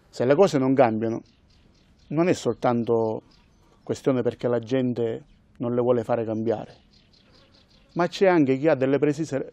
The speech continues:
delle precise responsabilità per non fare cambiare le cose.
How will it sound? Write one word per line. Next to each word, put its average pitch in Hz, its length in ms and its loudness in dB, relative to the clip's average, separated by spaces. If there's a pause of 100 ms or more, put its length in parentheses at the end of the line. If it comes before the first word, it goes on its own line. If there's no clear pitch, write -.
(100)
delle 139 320 2
precise 139 380 0
responsabilità 151 840 0 (220)
per 139 120 2
non 156 160 4
fare 147 440 4
cambiare 214 800 2
le 120 180 0
cose. - 440 -12